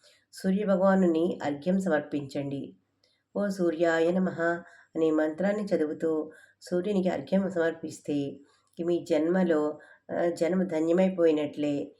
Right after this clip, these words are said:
మీ జీవితంలో ఉన్న కష్టాలన్నీ ఖచ్చితంగా తొలగిపోతాయి. ఏ పనైనా నమ్మకంతో చేయండి. సూర్యభగవానుడి ఆశీర్వాదంతో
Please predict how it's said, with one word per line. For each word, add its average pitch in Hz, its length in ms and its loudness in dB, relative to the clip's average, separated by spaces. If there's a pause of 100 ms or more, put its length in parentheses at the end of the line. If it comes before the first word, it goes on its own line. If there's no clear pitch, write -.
(300)
మీ 180 140 -2
జీవితంలో 196 580 0
ఉన్న 190 180 2
కష్టాలన్నీ 185 720 -2
ఖచ్చితంగా 185 560 -2
తొలగిపోతాయి. 147 960 -4 (440)
ఏ 185 120 0
పనైనా 202 400 0
నమ్మకంతో 190 640 0
చేయండి. 147 680 -2 (520)
సూర్యభగవానుడి 185 760 2
ఆశీర్వాదంతో 160 1080 0